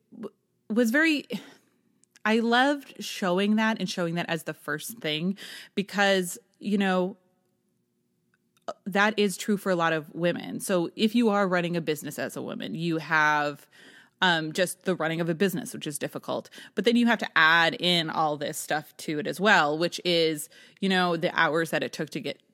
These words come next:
takes to get her hair straightened or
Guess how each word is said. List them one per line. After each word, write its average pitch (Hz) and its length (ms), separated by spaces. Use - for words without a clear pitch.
takes 170 200
to 185 100
get 160 140
her 160 60
hair 170 460
straightened - 720
or 156 460